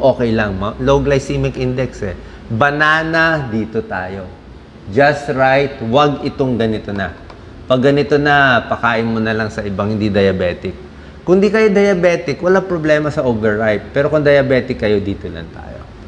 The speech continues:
Pears. Ganito, hindi naman matamis yan eh. Wag lang yung sobrang tamis. Strawberry, Baguio strawberries. Wag mo na lagyan ng maraming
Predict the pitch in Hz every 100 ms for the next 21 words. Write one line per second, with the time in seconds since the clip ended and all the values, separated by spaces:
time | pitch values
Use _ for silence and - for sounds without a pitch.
0 | - - - - - - - - - -
1 | - 170 170 160 139 - - - - -
2 | - 156 170 151 113 104 104 101 101 98
3 | 104 - 120 98 95 110 120 113 104 104
4 | 90 92 92 95 110 131 135 - - -
5 | - - - - - - 143 139 127 131
6 | 131 151 135 98 98 104 104 110 - 113
7 | 110 104 113 110 - 107 117 117 117 117
8 | 110 120 113 110 110 113 113 120 120 120
9 | 117